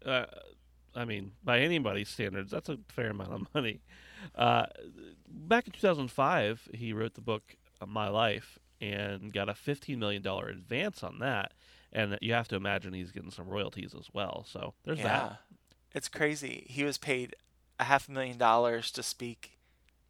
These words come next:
Speaker 2: in London to, uh, Bank of America. So he, whoever his agent is, bravo.
Speaker 1: Yeah.
Speaker 2: Good job.
Speaker 1: You're doing a good job. I wonder if the president has to have an agent.
Speaker 2: I don't know.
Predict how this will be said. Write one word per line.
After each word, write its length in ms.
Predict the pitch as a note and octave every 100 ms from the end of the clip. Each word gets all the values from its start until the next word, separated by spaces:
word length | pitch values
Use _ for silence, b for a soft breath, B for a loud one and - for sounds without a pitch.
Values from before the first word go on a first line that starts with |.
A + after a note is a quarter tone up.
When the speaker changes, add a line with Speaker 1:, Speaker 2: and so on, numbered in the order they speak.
| _ _ _ _ _
Speaker 2:
in 280 | C3 B2 A2
London 640 | A2 A2+ C#3 B2 G2+ A2+ -
to, 440 | - - A#2 A#2 -
uh, 160 | - G2+ -
Bank 240 | B2+ A#2+
of 120 | A#2
America. 720 | G#2+ A2 A2+ A#2 - E2+ A#2 - b b b b b b b _
So 600 | - C3+ A#2 A2+ G#2 - _ _ - -
he, 240 | C3+ F3 - - B2
whoever 320 | D3 G3+ F4+
his 260 | G3 F#3 -
agent 480 | A2+ A#2 B2 D3 D#3
is, 420 | E3 E3 D#3 - - - _ _ _ -
bravo. 600 | A#2+ A#2 A2+ F#2+ D#2+ -
Speaker 1:
Yeah. 200 | B2 A2+
Speaker 2:
Good 160 | B2 A#2+
job. 320 | A#2 G#2+ G2
Speaker 1:
You're 80 | F#2+
doing 180 | A#2 A#2+
a 60 |
good 140 | G#2+ A2+
job. 200 | G#2+ F#2
I 100 | B2
wonder 260 | G3 A#3+ A3
if 100 | G3
the 80 |
president 400 | - B2+ B2 B2+ G#2+
has 200 | G#2+ -
to 60 | A2+
have 100 | G2+
an 100 | F2+
agent. 400 | G2+ G#2 - - _ _ _ _ -
Speaker 2:
I 160 | G2+
don't 220 | F#2+ F#2+
know. 260 | G2+ B2+ B2